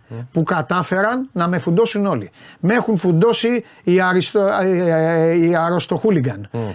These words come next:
Speaker 2: Με έχει φουντώσει η αστυνομία.
Speaker 1: Ναι, ναι.
Speaker 2: Με φούντωσε τώρα η πολιτεία. Με έχουν φου-, παραδόξως, οι μόνοι που δεν μου φταίνουν είναι οι προπονητές και οι παίκτες, που κανονικά με, για αυτούς έπρεπε να μιλάμε.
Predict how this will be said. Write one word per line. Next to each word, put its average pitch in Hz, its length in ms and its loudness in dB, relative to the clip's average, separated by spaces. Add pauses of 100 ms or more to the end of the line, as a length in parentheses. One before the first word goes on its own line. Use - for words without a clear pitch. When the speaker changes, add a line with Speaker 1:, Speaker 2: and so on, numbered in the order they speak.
Speaker 2:
Με 190 140 2
έχει 226 160 -2
φουντώσει 190 340 2
η - 20 0
αστυνομία. 156 640 -2
Speaker 1:
Ναι, 123 160 -2
ναι. 151 200 0
Speaker 2:
Με 175 120 2
φούντωσε 202 440 0
τώρα 202 200 0
η 160 40 -2
πολιτεία. 170 640 0 (400)
Με 202 160 2
έχουν 226 180 0
φου-, 214 280 2
παραδόξως, 226 840 0 (200)
οι 220 140 0
μόνοι 269 220 2
που 233 100 2
δεν 254 120 2
μου 214 80 2
φταίνουν 269 200 0
είναι 277 100 2
οι - 40 2
προπονητές 254 380 0
και 269 80 0
οι - 20 2
παίκτες, - 320 -2
που 240 80 -2
κανονικά 254 420 2
με, 339 60 -2
για 330 80 2
αυτούς 311 160 0
έπρεπε 269 180 2
να 196 60 0
μιλάμε. 135 340 0